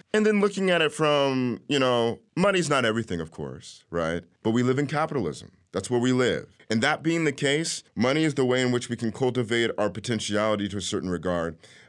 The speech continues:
I think about the Peace Bus, for example. If I didn't have any money, no Peace Bus. These ideas in my brain, they wouldn't come to fruition if I didn't have any money. We have to have it, right? That being the case,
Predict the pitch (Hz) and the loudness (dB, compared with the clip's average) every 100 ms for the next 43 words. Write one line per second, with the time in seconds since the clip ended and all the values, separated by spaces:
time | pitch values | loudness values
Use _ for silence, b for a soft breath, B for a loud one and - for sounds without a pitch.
0 | 113 143 135 127 123 131 165 165 113 - | -4 -2 0 -2 -2 -6 -4 -2 -4 -4
1 | 95 92 90 82 73 78 _ _ - 82 | -4 -4 -4 -6 -8 -18 _ _ -6 -2
2 | 107 123 127 120 117 139 139 123 123 - | 0 2 2 2 2 2 0 -2 -4 -8
3 | 156 107 95 120 120 95 71 - - _ | -2 -2 0 -4 -4 -6 -6 -10 -20 _
4 | - 117 - 117 113 135 135 127 110 104 | -4 -4 0 0 2 0 0 0 0 0
5 | 107 113 139 160 160 107 107 127 117 123 | 0 0 0 -4 -4 -2 0 0 0 -2
6 | 117 104 117 143 147 110 95 98 98 101 | -2 -4 -2 -2 0 -2 0 0 0 -2
7 | 101 104 110 110 131 107 - - 131 135 | -2 -2 0 0 0 -2 -4 -6 -2 0
8 | 165 - 262 127 87 - - b - 104 | 0 -2 -2 0 -2 -4 -14 b -4 0
9 | 123 143 B B B - 127 123 135 135 | 0 -4 B B B 0 0 2 0 2
10 | 131 156 170 190 - | 0 0 0 0 -4